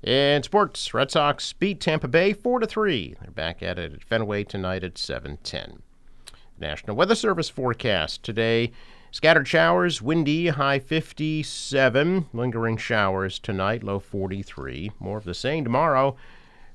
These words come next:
Showers, windy, high fifty-eight. Then Thursday, partly sunny, seventy-one. Friday, partly sunny, high seventy-four.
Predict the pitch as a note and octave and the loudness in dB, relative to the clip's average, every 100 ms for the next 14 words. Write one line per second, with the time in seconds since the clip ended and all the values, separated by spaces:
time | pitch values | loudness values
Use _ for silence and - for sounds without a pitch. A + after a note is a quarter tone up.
0 | - - A2+ C3 D3 D3+ A2+ B2+ C3 D#3 | -18 0 4 6 4 0 0 0 2 0
1 | C3+ B2 A#2+ C#3+ C3+ B2+ A#2 C#3+ C#3 C3 | 0 0 2 -2 -2 -4 -2 0 2 2
2 | B2+ - - F3+ G#3 F#3 A3+ - C3 B2 | -2 -14 -4 0 2 2 2 2 0 2
3 | D3 - B2 - G#3 C#3+ - D3+ B2+ A2 | 0 0 -4 0 0 0 0 -2 0 -2
4 | G#2 E3 G#3 C#3+ D#3 E3 - - - - | -4 -2 0 0 0 -4 -8 -20 -20 -6
5 | D#3 G#3 A#3+ C3+ A2+ G#2+ F#2+ G2+ A2 G#2+ | 0 2 2 0 0 -2 -2 -6 -2 -2
6 | D#3 F#3 G#2 D#2+ D#2+ - D#2 - C#2 - | -2 -4 -8 -8 -8 -6 -8 -8 -12 -6
7 | G3+ B3 - | -2 -2 -2